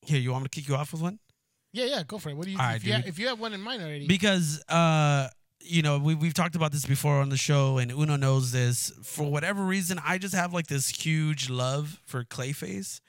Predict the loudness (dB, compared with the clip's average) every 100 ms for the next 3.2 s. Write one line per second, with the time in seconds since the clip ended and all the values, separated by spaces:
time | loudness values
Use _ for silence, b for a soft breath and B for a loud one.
0 | b b b -4 -2 0 -2 -2 -2 2
1 | 2 2 0 -4 -8 -14 -4 0 0 0
2 | -4 -2 0 0 0 2 0 0 0 -2
3 | 0